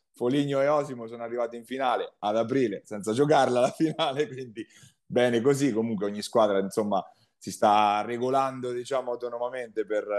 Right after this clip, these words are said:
eh, per la pre-season, eh, stanno un po' ripartendo, riaccendendo i motori anche squadre di C-Silver. L'abbiamo lasciata un po' da parte nelle ultime settimane e ne parleremo anche col nostro ospite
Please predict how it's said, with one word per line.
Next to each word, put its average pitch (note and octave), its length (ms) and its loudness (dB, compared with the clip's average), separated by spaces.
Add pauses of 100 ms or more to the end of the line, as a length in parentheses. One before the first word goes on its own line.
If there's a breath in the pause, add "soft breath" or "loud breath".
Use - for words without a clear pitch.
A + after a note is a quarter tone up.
(480 soft breath)
eh, F#2 440 -2
per A2 180 0
la G#2+ 140 2
pre-season, A#2+ 640 -2
eh, F#2 880 -6
stanno G#2 360 -4
un G2 80 -2
po' G#2+ 120 2
ripartendo, G#2+ 560 2
riaccendendo A2 480 0
i G#2+ 40 -2
motori B2 260 0
anche G#2 180 -4
squadre G#2+ 300 -2
di G#2+ 60 0
C-Silver. A#2 500 -4
L'abbiamo G#2 360 -6
lasciata A2 480 -2 (500)
un - 0 -
po' C3+ 120 2
da C#3+ 120 2
parte A#2 360 -2
nelle G#2+ 180 -8
ultime G#2 400 -6
settimane A2 600 0
e G2+ 40 -4
ne G2 120 -4
parleremo G2 560 0
anche G#2 220 -6
col G2 140 -4
nostro F#2+ 320 -2
ospite F#2+ 480 0